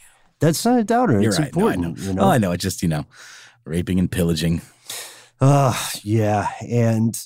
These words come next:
Speaker 1: one big case of this would be, uh, the island of Nauru, which is the world's smallest, most isolated republic. It's about eight square miles, the entire place.
Speaker 2: Yeah, and as, as it turns out, neighboring, uh, island, uh,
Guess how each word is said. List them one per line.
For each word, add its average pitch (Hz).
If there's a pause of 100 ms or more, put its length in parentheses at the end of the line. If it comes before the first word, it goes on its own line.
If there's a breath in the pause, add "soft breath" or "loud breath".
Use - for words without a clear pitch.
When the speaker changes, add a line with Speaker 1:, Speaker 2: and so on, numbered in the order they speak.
(220)
Speaker 1:
one 131 (200)
big 113
case 101
of 90
this 87
would 90
be, 85 (420 loud breath)
uh, 82
the 90
island 90
of 82
Nauru, 85 (360 loud breath)
which 92
is 82
the 82
world's 87
smallest, 107
most 87
isolated 92 (200)
republic. 127 (240 soft breath)
It's 139
about 107
eight 143
square 110
miles, 85 (400)
the 127
entire 120
place. - (160)
Speaker 2:
Yeah, 147
and 104
as, 110
as 101
it 98
turns 107
out, 101
neighboring, 98
uh, 90
island, 92
uh, 95